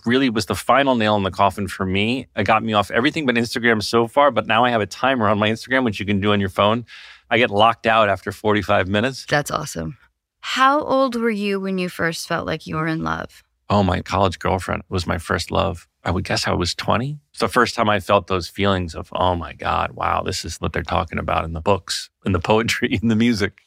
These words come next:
Speaker 2: How long did that relationship last?
Speaker 1: Just a couple of years, 'cause she did a semester abroad, and that ultimately ended the relationship.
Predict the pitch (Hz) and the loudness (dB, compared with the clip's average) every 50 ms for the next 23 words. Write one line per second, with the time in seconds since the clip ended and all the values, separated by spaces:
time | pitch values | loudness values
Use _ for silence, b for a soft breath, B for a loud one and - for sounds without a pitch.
0 | _ - - 196 214 214 214 214 208 208 202 196 180 196 190 190 190 185 185 185 | _ -8 -2 -2 0 0 0 0 -2 -2 -4 -2 -2 -2 0 0 -2 -2 -4 -4
1 | 175 180 175 175 190 - - - 95 92 85 160 - - - - - _ _ _ | -6 -8 -8 -8 -8 -8 -6 -4 -4 -4 -4 -6 -10 -16 -18 -20 -20 _ _ _
2 | _ _ - 131 139 143 - 185 - - 180 - - 139 131 156 156 - - 127 | _ _ -6 -4 -4 -2 -4 -4 -2 -2 -2 -2 0 0 0 0 0 0 -2 -6
3 | 117 _ - - 131 127 107 113 101 98 - - 107 104 98 92 - - 101 92 | -8 _ -6 -4 -2 0 0 0 0 0 0 0 2 2 0 0 0 0 -2 -2
4 | 95 - 95 101 95 95 90 90 - - - _ _ - 98 98 95 95 92 92 | 0 2 2 4 4 4 2 0 -4 -10 -16 _ _ -2 0 0 0 -2 -4 -8
5 | - 98 101 101 98 - _ _ - 98 101 92 - 98 92 90 90 90 90 87 | -4 0 0 0 0 -2 _ _ -2 -2 -2 -2 -4 -8 -6 -6 -4 -4 -4 -4
6 | 85 82 - _ _ _ 107 101 95 95 95 92 92 90 92 92 98 98 - - | -6 -8 -12 _ _ _ -4 -2 -2 -2 -2 -2 -2 -2 0 0 0 -2 -4 -6
7 | 101 98 - - 95 - | -6 -4 -2 -2 -4 -4